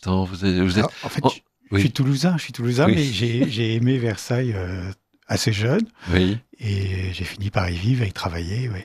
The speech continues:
Speaker 2: J'y vis encore. Mais
Speaker 1: Alors, ça fait combien d'années que vous êtes, euh, c'est ça, je dis bien Versaillais de, de cœur, parce que c'est ça, vous êtes tombé amoureux de Versailles.
Speaker 2: Oui, je devais avoir douze ans,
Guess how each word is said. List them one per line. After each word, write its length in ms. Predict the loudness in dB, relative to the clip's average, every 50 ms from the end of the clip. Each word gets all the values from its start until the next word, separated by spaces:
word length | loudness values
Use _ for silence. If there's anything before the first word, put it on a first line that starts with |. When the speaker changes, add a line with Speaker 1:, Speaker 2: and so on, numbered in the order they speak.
| -14 _ _ _ _ _ _ _ _ _ _ -8
Speaker 2:
J'y 120 | -6 -4
vis 160 | 0 2 2
encore. 480 | 2 2 -2 -6 -10 -10 -8 -8 -10 -10 -10
Mais 80 | -6 -4
Speaker 1:
Alors, 100 | -4 0
ça 100 | 2 2 0
fait 100 | 0 -2
combien 400 | 0 0 0 2 4 4 4 4
d'années 380 | 4 2 2 4 2 2 0
que 60 | 0 -2
vous 220 | -2 -2 0 0
êtes, 320 | 0 0 0 -4 _ -6 -2
euh, 440 | 0 0 2 0 0 -2 -2 -4 -6 -8 _ -20 -20 -18 -18 -18 -20 -20 _ -12
c'est 160 | -2 0 2
ça, 320 | 4 4 4 4 4 2
je 180 | 2 2 0 0
dis 120 | 0 2 2
bien 200 | 4 4 2 0 -2 -10 -14 -4 0
Versaillais 460 | 0 0 0 2 0 0 2 4 2 2
de, 160 | 2 0 -2 -2 -6 -14 -16 -8 _
de 80 | -2 -2
cœur, 280 | 0 _ 2 2 2
parce 120 | 2 0 -2
que 80 | -2
c'est 120 | -2 0 0
ça, 160 | 2 2 2
vous 180 | 2 2 0
êtes 100 | 0 -2 0
tombé 220 | -2 2 2 4 2
amoureux 280 | 2 0 0 0 0 0
de 60 | 0
Versailles. 440 | -2 -2 0 0 0 2 2 0 -4 -8 -16 -12 -4
Speaker 2:
Oui, 160 | 0 0 0
je 120 | 0 0 -2
devais 200 | -4 -4 -2 -2
avoir 320 | -2 0 0 0 0 -2 -2 -6 -10 -14 -18 _ -20 _ -20 -20 -20 _ _ _ -4
douze 200 | -2 0 2 2
ans, 180 | 2 0 -2